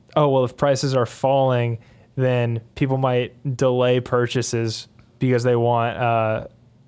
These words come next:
uh, you know, the same product for cheaper later." And, like, the number one refutation to that would just be, "Look at computers.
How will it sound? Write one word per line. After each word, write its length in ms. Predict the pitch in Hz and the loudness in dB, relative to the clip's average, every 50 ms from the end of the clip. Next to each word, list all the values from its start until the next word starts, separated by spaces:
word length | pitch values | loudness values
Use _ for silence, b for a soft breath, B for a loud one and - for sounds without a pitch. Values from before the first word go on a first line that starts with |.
| _ - | _ -4
uh, 380 | 135 123 117 113 110 110 110 107 - - - | -2 0 0 0 0 -2 -4 -6 -8 -6 -4
you 100 | 131 127 | -2 0
know, 280 | 120 113 110 117 - | 0 0 -2 -2 -4
the 160 | - 131 123 113 | -4 -4 -4 -2
same 240 | - - 131 123 117 | -2 -2 -2 -2 -2
product 300 | - 131 127 120 117 - | -2 -2 0 -2 -2 -2
for 120 | - 123 | -4 -6
cheaper 400 | 120 - - 135 123 - 123 117 | -4 -4 -2 -2 -2 -2 -2 -2
later." 360 | 113 117 117 113 107 107 107 - B B B B B B B B B B B | 0 0 0 0 0 -2 -6 -10 B B B B B B B B B B B
And, 140 | 143 143 143 | -2 0 0
like, 220 | 139 131 123 117 - _ _ _ _ _ _ - | 0 -2 -2 -6 -12 _ _ _ _ _ _ -10
the 240 | 156 135 - 143 131 | -8 -4 -2 0 0
number 240 | 135 139 143 143 143 | 2 2 2 2 2
one 360 | 139 135 131 127 120 123 131 | 2 2 2 0 0 -2 -4
refutation 720 | - - 147 135 - 147 127 - 131 139 131 - 143 127 | -2 -2 -2 0 0 -2 -2 0 0 0 0 0 -2 -2
to 100 | 127 123 | 0 0
that 280 | 117 127 139 139 127 117 | 2 2 2 2 0 0
would 140 | 127 123 123 | -2 -2 -2
just 220 | - 131 117 - - | -2 -4 -4 -2 -2
be, 220 | 127 123 123 120 - B B B B B - | -2 -2 -2 -2 -4 B B B B B -2
"Look 180 | 131 127 - | -2 -2 0
at 120 | 165 147 - | -2 -2 -2
computers. 680 | - 135 117 - 127 135 131 120 110 110 - - | -4 -4 -4 -2 0 0 0 0 0 -2 -4 -8